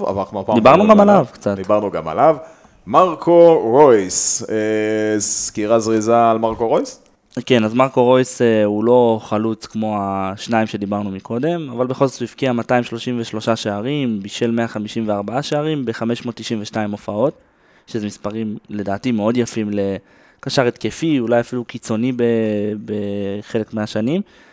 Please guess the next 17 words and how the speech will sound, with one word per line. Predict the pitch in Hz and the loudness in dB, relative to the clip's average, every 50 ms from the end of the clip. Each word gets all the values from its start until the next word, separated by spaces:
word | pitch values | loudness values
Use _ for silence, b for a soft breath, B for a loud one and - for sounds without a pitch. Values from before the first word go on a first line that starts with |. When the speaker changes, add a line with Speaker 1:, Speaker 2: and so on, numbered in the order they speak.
| b b b b b b b _ | b b b b b b b _
Speaker 2:
אה, | - 117 117 | -2 0 0
הוא | 120 123 | 0 0
זכה | 131 131 - 139 | -2 0 -2 -2
בשתי | 127 127 - - 131 | -2 -2 2 2 2
אליפויות | 123 123 - - 127 123 113 | 2 2 0 0 0 0 0
גרמניה, | 113 117 110 117 135 147 160 160 151 147 139 127 117 | -2 -4 -2 0 2 2 2 2 0 0 0 0 0
עם | 110 107 107 | 0 -2 -2
דורטמונד, | 110 131 143 156 - 151 139 131 123 117 110 101 | 0 0 0 0 -2 -6 -6 -4 -4 -4 -4 -8
פעמיים | 101 - 110 110 107 117 120 120 | -6 -2 -2 0 2 2 2 0
שחקן | 120 - 127 - 117 113 113 | 0 -4 -8 -6 -4 -4 -4
השנה | 113 - 113 120 131 143 | -4 -4 -2 -2 0 -2
בגרמניה, | 147 135 123 127 127 127 123 120 120 110 107 | -2 -4 -4 -6 -6 -4 -4 -4 -4 -4 -6
שלוש | - - 113 113 - | -4 -6 -8 -8 -6
פעמים | - 123 113 | -8 -10 -8
שחקן | - 120 - - 117 117 117 | -8 -12 -8 -4 -2 -2 0
העונה | 117 113 110 113 113 117 113 | 0 -2 0 0 0 0 0
בבונדסליגה. | 113 107 107 107 101 110 120 139 151 151 147 - - - 127 120 120 113 | 0 -2 -2 -2 -4 -4 -6 -6 -4 -4 -6 -8 -6 -6 -4 -2 -2 -4